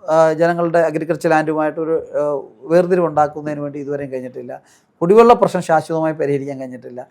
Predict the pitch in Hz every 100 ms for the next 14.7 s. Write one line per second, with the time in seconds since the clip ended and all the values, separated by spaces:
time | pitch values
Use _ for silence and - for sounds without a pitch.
0 | _ _ - 170 208 226 220 214 208 196
1 | 185 190 190 190 165 156 160 - 196 220
2 | _ _ 156 175 170 156 165 175 175 175
3 | 180 185 147 156 170 170 160 170 - 165
4 | 180 208 208 190 185 208 175 165 185 196
5 | 190 202 190 214 180 180 208 196 190 185
6 | 175 - 196 226 180 156 123 _ _ _
7 | 170 202 240 226 208 196 196 196 202 185
8 | 180 185 196 165 170 180 165 143 123 _
9 | _ - 165 202 202 - 185 233 226 247
10 | 202 214 220 240 214 180 175 165 143 120
11 | _ _ _ 147 170 196 220 214 214 208
12 | 185 190 190 202 214 226 220 147 190 214
13 | 190 202 185 170 165 208 220 196 196 180
14 | 180 190 - _ 160 156 185